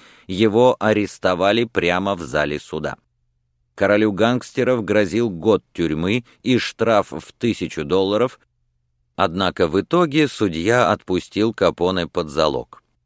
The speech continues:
Но это было лишь первое предупреждение.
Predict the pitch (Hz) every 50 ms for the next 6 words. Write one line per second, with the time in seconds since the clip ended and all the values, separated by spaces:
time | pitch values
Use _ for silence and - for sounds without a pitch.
0 | _ _ _ _ _ _ _ _ _ _ _ _ _ - 104 117 127 123 120 -
1 | - - 107 123 143 160 - - 180 180 175 147 110 101 110 123 131 139 131 131
2 | 123 - - - - - 87 87 90 90 92 85 95 95 95 92 - - 90 90
3 | 82 87 - - 82 87 80 71 64 71 80 80 76 73 69 64 60 55